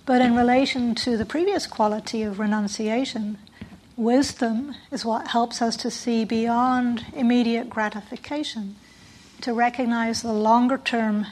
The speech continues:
benefits of what we're doing, not just for ourselves, but our whole society too. One of the challenges of cultivating this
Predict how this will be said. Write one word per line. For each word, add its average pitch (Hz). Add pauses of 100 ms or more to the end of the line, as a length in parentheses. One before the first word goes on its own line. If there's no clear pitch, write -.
benefits 233 (120)
of 214
what 220
we're 220
doing, 208 (480)
not 240
just -
for 220
ourselves, 247 (320)
but 226
our 214
whole 226
society 208
too. 226 (3000)
One 247
of 247
the 240
challenges 240
of 233
cultivating 226
this 339